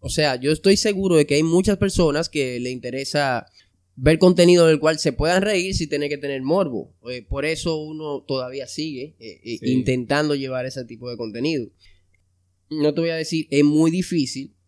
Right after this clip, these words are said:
Speaker 1: que en realidad yo me siento muy como identificado con esta película, En búsqueda de la felicidad, porque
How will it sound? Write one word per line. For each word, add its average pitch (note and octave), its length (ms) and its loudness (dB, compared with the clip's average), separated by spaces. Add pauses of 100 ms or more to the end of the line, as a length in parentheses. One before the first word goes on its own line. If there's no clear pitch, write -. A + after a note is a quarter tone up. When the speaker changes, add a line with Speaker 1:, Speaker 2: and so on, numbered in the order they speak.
(320)
Speaker 1:
que C#3 120 0
en C#3+ 80 -2
realidad C#3+ 300 0
yo F3 120 0
me F#3 100 2
siento E3+ 280 2
muy E3 520 0 (400)
como D3 240 2
identificado D3 680 4
con B2+ 460 0
esta C#3+ 240 -2
película, B2+ 360 -8
En B2 100 -10
búsqueda C3 340 -6
de B2+ 80 -2
la B2 40 -8
felicidad, B2 460 -8 (580)
porque C#3+ 540 0